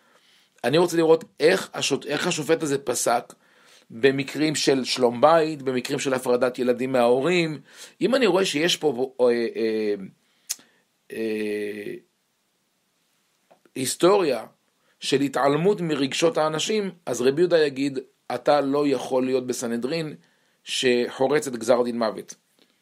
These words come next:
כי אתה עלול לפספס משהו, אתה עלול להיות מושפע על ידי הנטייה הטבעית שלך ל-, אה, לנטות לאכזריות", כן?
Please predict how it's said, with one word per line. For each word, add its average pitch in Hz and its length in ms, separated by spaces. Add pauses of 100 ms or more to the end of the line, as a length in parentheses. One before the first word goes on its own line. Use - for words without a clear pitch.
(220)
כי 127 80
אתה 123 180
עלול 160 160
לפספס 135 480
משהו, 113 340
אתה 117 200
עלול 165 380 (460)
להיות 143 320
מושפע 147 500
על 139 80
ידי 131 140
הנטייה 131 380
הטבעית 139 460
שלך 135 280 (960)
ל-, 135 400 (440)
אה, 110 640 (1400)
לנטות 139 420
לאכזריות", 113 720 (280)
כן? 147 200